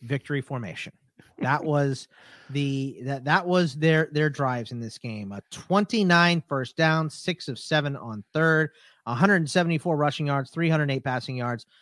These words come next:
uh, four hundred eighty-two total yards, three sacks to zero for New England. Um, pretty much everything y-, you could have be done. They didn't punt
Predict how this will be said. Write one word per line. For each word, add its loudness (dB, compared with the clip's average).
uh, -6
four 2
hundred 0
eighty-two -2
total -4
yards, -8
three -2
sacks 0
to -2
zero 6
for -2
New -4
England. -4
Um, -4
pretty 0
much 2
everything 0
y-, -14
you 0
could 0
have 2
be -4
done. 0
They 4
didn't 6
punt 2